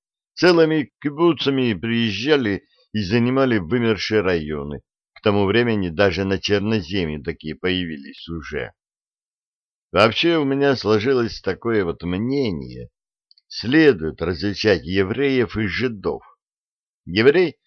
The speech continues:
это человек соответствующей национальности, который умеет сделать так, чтобы было хорошо и ему,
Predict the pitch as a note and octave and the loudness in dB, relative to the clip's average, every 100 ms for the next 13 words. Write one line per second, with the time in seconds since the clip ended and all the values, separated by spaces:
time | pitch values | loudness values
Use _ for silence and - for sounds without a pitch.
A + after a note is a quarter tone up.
0 | _ _ - G#2+ F#2+ G2 G2+ F#2 G2 B2+ | _ _ 0 0 2 -2 0 2 4 2
1 | C3+ - F#2 - C#3+ C#3+ - C3 B2 A#2 | 0 2 2 2 0 0 -4 -6 -4 -6
2 | A#2+ G2+ A#2 C#3+ C#3+ G#2+ D2+ C2+ D2 - | -4 -2 0 2 2 2 -2 -6 -12 -14
3 | C2 B1 _ _ _ _ _ - G#2+ C#3+ | -14 -16 _ _ _ _ _ -2 2 4
4 | C#3 C3+ C3 B2 G#2+ D#2+ D#2 G2 F#2 F2 | 4 4 2 2 2 -2 -4 0 0 0
5 | - - F3 - _ _ _ _ - A2 | 0 0 0 -4 _ _ _ _ 0 2
6 | F#2+ G2 E3 E3+ - G2 F2 D#2+ F2 F2 | 2 0 2 2 2 -2 -2 -4 -2 -2
7 | A#2 C3 D3+ E3+ F#3+ F#3 | 0 -2 0 0 2 0